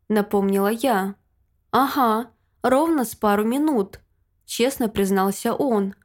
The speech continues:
"А потом там начался такой гвалт, что я едва успел сделать ноги. Да и шансы найти нужную книгу невелики.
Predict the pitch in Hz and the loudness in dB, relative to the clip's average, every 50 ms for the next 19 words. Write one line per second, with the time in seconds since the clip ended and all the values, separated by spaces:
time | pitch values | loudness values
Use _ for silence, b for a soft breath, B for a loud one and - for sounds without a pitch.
0 | _ _ _ _ _ _ _ _ _ _ - - 254 247 - 233 208 208 - - | _ _ _ _ _ _ _ _ _ _ -4 -2 -2 0 2 0 0 0 0 -2
1 | 269 302 311 285 - 240 214 214 202 202 - - 208 202 - - 214 208 - 208 | 0 0 0 0 0 0 2 2 0 0 0 -2 -4 -2 -2 -2 -2 0 0 -2
2 | 202 - - 254 254 214 196 185 190 185 196 214 262 311 330 320 - - b b | -2 -2 0 0 2 2 0 0 0 0 2 2 2 2 0 -4 -6 -14 b b
3 | b b b b - - 285 285 240 262 254 247 226 233 214 185 196 214 247 294 | b b b b -6 -2 -2 0 2 2 0 0 0 -2 -2 0 0 0 2 2
4 | 277 233 - - - 226 240 254 226 196 196 - 202 202 202 202 202 247 277 302 | 0 -2 -4 -6 -4 -2 0 0 -2 -2 -2 0 0 0 0 0 -2 -2 -2 0
5 | 320 302 233 196 196 196 196 196 202 _ _ _ _ _ _ _ _ - 262 247 | 0 0 -2 -2 -2 -2 -2 -4 -6 _ _ _ _ _ _ _ _ -6 -4 0
6 | 277 277 254 226 - - - 226 240 262 254 - - 220 208 196 196 196 - - | 0 0 0 0 -2 -2 -2 -2 0 -2 -4 -4 -4 -2 0 0 0 -2 -2 -4
7 | 254 214 202 202 214 233 240 220 - 202 196 190 190 - - 202 247 302 294 - | -4 -2 0 0 0 0 -2 0 0 0 0 0 -2 -2 -2 -2 -2 -2 0 0
8 | 214 202 196 196 185 202 196 208 240 - - - 285 269 226 196 190 196 | 0 0 2 2 0 0 0 -2 -4 -6 -8 -6 -4 -2 -2 -2 -2 -4